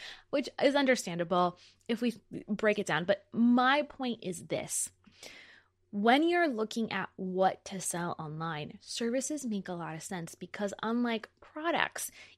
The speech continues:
even though they're a little bit harder to sell because they're invisible,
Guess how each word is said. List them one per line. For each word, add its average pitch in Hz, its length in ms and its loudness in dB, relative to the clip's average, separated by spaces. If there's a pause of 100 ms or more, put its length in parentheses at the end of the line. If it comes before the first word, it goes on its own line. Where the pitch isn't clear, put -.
even 240 260 0
though 240 120 2
they're 220 160 0
a - 100 2
little 202 340 0
bit - 180 -6
harder 233 320 -2
to 220 100 -2
sell 175 260 -2
because 180 340 -10
they're 170 260 -6
invisible, 180 880 -2